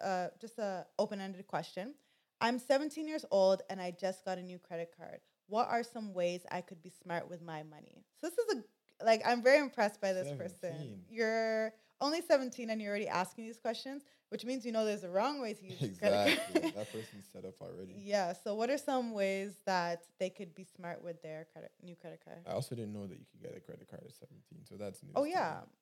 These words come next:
Speaker 1: Maybe they're in a different country. I don't know.
Speaker 2: Maybe.
Speaker 1: Yeah.
Speaker 2: Or maybe they're, like, attached to their parents' credit card or something.
Speaker 1: Yeah, maybe.
Speaker 2: Um, <clears throat> how do I be smart with my credit card?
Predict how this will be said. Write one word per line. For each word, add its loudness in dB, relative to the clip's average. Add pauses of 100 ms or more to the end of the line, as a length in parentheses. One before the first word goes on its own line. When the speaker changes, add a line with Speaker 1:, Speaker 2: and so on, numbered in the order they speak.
(180)
Speaker 1:
Maybe 0
they're 0
in -2
a -4
different -8
country. -16 (240)
I -12
don't -12
know. -4
Speaker 2:
Maybe. -6 (100)
Speaker 1:
Yeah. -6
Speaker 2:
Or -4
maybe -6
they're, -2
like, -4
attached -12
to -20
their -14
parents' -18
credit -18
card -16
or -20
something. -20 (260)
Speaker 1:
Yeah, -10 (100)
maybe. -8
Speaker 2:
Um, 0 (220)
<clears throat> -2 (1200)
how -6
do -8
I -6
be -10
smart -12
with -10
my -12
credit -14
card? -6